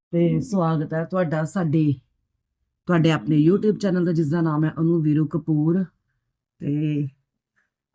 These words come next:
ਅੱਜ ਦੀ ਗੁੱਡ ਮਾਰਨਿੰਗ ਹੋਈ ਸਾਡੀ ਰਜਾਈ ਵਿੱਚ। ਹੁਣ ਜਿੱਦਾਂ ਕਿ ਤੁਹਾਨੂੰ ਪਤਾ, ਮੌਸਮ ਹੋ ਗਿਆ ਹੋਇਆ ਚੇਂਜ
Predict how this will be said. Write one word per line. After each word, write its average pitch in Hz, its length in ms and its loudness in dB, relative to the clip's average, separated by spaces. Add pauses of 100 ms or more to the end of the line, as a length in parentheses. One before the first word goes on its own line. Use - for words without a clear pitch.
(120)
ਅੱਜ 151 140 0
ਦੀ 180 100 4
ਗੁੱਡ 170 140 2
ਮਾਰਨਿੰਗ 165 520 2
ਹੋਈ 185 140 2
ਸਾਡੀ 151 340 2
ਰਜਾਈ 156 320 0
ਵਿੱਚ। 170 220 0
ਹੁਣ 170 100 2
ਜਿੱਦਾਂ 156 260 2
ਕਿ 165 60 0
ਤੁਹਾਨੂੰ 175 220 0
ਪਤਾ, 151 220 -4
ਮੌਸਮ 160 540 0
ਹੋ 180 180 0
ਗਿਆ 151 180 0
ਹੋਇਆ 156 260 -2
ਚੇਂਜ 156 560 0